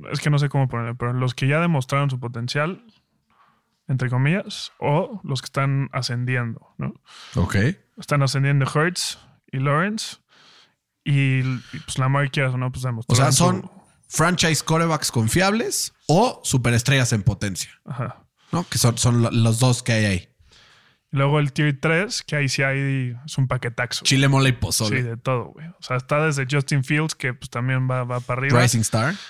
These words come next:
Speaker 1: O está Brady, que está para abajo, güey. Está Rodgers, que está, pues, ahí. ¿No? Kirk Cousins, que, ¿no? Y luego tengo otra tier, que no supe estos dos quarterbacks, sobre todo.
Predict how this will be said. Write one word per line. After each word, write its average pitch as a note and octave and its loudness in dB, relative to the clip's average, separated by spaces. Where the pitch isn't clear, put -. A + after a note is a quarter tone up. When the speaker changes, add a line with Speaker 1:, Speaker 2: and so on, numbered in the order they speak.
Speaker 1:
O - -8
está C3 -2
Brady, D#3+ -2
que - -14
está B2+ -6
para A#2+ -4
abajo, D3 -2
güey. C3 0
Está C3 -2
Rodgers, C3+ 0
que - -20
está, B2+ -8
pues, - -12
ahí. C3+ 0
¿No? C3 2
Kirk C3+ -2
Cousins, B2+ 2
que, B2 -8
¿no? C#3 -2
Y - -2
luego F3 2
tengo E3+ 2
otra D#3+ 0
tier, F3+ 0
que C3+ 0
no C#3 4
supe C3+ 2
estos C3 -2
dos B2+ 0
quarterbacks, C3 -2
sobre C3 -8
todo. C3+ -2